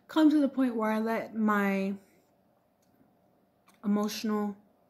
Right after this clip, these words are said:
attachments, right, to the, to material things here consume me to the point where I thought it was, um,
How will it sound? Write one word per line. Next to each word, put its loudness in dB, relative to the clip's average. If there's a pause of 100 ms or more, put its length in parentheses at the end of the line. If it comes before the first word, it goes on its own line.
(340)
attachments, -6
right, -8
to -12
the, -6
to -10
material -4
things -6 (600)
here -4 (1500)
consume 0
me 0
to -2
the -2
point -8
where -4
I -2
thought -6
it -2
was, -4
um, -4